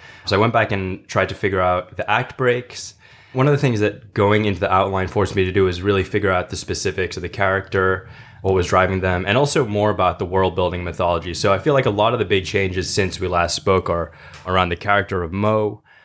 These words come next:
and some of the supporting characters as well, but also, uh, sort of world building, uh, mythology side. So one of the big changes I made was that I decided to remove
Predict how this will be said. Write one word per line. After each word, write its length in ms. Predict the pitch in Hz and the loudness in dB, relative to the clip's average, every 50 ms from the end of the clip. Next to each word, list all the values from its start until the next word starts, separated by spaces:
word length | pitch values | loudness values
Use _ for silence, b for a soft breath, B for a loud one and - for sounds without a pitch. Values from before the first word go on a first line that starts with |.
| b b b - | b b b -4
and 120 | 107 107 | -2 0
some 140 | - 139 127 | 2 2 2
of 80 | 117 | 4
the 100 | 110 101 | 2 2
supporting 380 | 92 - - 98 - 98 101 95 | 2 0 -4 -2 0 0 0 0
characters 380 | 92 98 95 92 90 - 87 85 | 0 0 0 0 -2 -4 -8 -6
as 80 | 85 | -6
well, 180 | 101 101 104 104 | -4 -2 -2 0
but 140 | 92 98 95 | 0 2 2
also, 480 | 98 98 95 - - 98 95 92 80 - - | 4 2 2 0 0 0 0 -2 -2 -6 -8
uh, 180 | 90 87 85 | -6 -6 -4
sort 180 | 85 - 104 92 | -2 0 0 0
of 60 | 92 | 2
world 260 | 104 104 101 95 90 | 4 4 4 4 2
building, 460 | 87 98 92 90 90 90 85 85 87 - - | 2 0 0 2 0 -2 -2 -4 -6 -8 -6
uh, 120 | 87 85 | -6 -4
mythology 460 | 85 85 80 - 120 123 107 87 90 | -4 -2 0 2 4 4 4 2 0
side. 380 | 82 - 85 80 82 82 - - _ _ _ _ - | -4 -4 -4 -4 -6 -8 -10 -14 _ _ _ _ -4
So 160 | - - 117 | -2 0 0
one 160 | 127 143 165 | 2 2 2
of 40 | 170 | 2
the 60 | 147 | 0
big 400 | 104 85 - - 123 127 131 110 | 0 -2 -2 -2 0 0 0 -4
changes 800 | - - - 101 98 95 95 90 90 95 92 92 90 90 - - b b b b b b b b b b b - | -6 -4 -4 -2 -2 -2 -4 -2 -2 -2 -2 -2 -2 -6 -10 -12 b b b b b b b b b b b -6
I 120 | 92 90 | -6 -4
made 400 | 90 92 92 90 90 87 87 - - | -4 -2 -2 -2 -2 -4 -6 -8 -10
was 260 | 107 98 95 90 82 | -4 -4 -2 -2 -2
that 340 | 92 92 87 87 90 92 - _ _ _ _ _ - - | -2 -2 0 0 -2 -4 -6 _ _ _ _ _ -4 0
I 60 | 107 | 2
decided 440 | 104 113 - 165 180 190 185 165 - | 2 4 4 4 4 4 2 0 -2
to 440 | - - - 131 123 113 110 107 104 - _ _ _ | -4 -2 0 2 2 2 0 0 -4 -6 _ _ _
remove 580 | - 95 104 107 107 107 107 117 131 135 127 123 | -4 0 2 4 4 6 4 4 4 2 0 -4